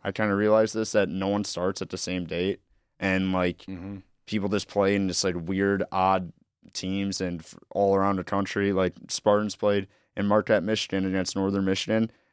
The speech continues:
Speaker 1: and in two weeks they go play the College of Colorado. It's a little weird.
Speaker 2: Yeah, and then their first exhibition game of the season was on a Monday night
Speaker 1: Yeah.
Speaker 2: against Western Ontario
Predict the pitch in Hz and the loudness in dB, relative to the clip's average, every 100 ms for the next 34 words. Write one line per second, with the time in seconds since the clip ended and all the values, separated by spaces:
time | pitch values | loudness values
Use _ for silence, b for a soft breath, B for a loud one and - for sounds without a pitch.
0 | - 104 92 - 104 98 104 104 98 92 | -4 -2 0 0 0 0 0 0 2 2
1 | 101 95 - 92 87 101 80 92 90 90 | 2 0 0 0 0 0 -2 -2 0 0
2 | 90 90 95 104 _ _ - 107 107 98 | 0 2 2 0 _ _ -8 0 2 2
3 | 98 87 - _ 113 139 104 101 107 101 | 0 -4 -10 _ -2 0 0 -4 -6 -6
4 | - 123 104 117 110 110 113 107 101 95 | -2 -2 0 -2 -4 -2 -2 -2 -4 -4
5 | 85 - 110 95 90 87 87 92 104 90 | -6 -4 -2 -4 -6 -8 -6 -4 -4 -2
6 | 101 120 104 92 104 87 90 - 120 104 | 0 0 -2 -4 -4 -4 -6 0 4 4
7 | 92 - 107 107 98 - 101 123 - 113 | 2 -8 -6 -4 -4 -4 0 0 0 -8
8 | 104 - 110 90 80 90 | -8 -6 -6 -4 -6 -8